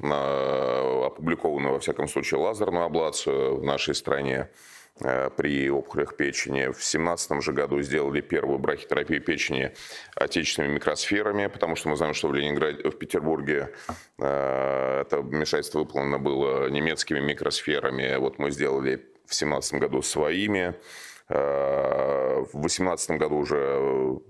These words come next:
моими руками была выполнена первая бра-, брахитерапия поджелудочной железы и так далее. То есть, э, мы <clears throat> не сказать, чтобы сильно консервативные такие хирурги, мы скорее сильно оперативные.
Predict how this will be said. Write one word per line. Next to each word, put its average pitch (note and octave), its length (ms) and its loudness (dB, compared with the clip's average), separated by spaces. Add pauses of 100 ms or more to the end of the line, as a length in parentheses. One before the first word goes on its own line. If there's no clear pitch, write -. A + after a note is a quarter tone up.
(100)
моими D2 580 0
руками C#2 400 2
была C#2 280 2
выполнена C#2 360 0
первая C#2 280 0
бра-, C#2 280 2
брахитерапия C#2 840 0 (380)
поджелудочной F#2 500 0
железы D#2 220 0
и - 20 -4
так F2+ 160 0
далее. D2+ 180 0
То D#2+ 80 2
есть, - 240 -2
э, D2 400 2
мы G2 360 2 (1120)
<clears throat> G#2 260 2
не F2+ 140 2
сказать, G2+ 360 0
чтобы G2 200 2
сильно G2 260 2
консервативные F2+ 760 0
такие C2 300 -2
хирурги, B1 460 -2
мы B1 120 -2
скорее C#2 380 0
сильно C#2+ 340 0
оперативные. C2+ 840 -2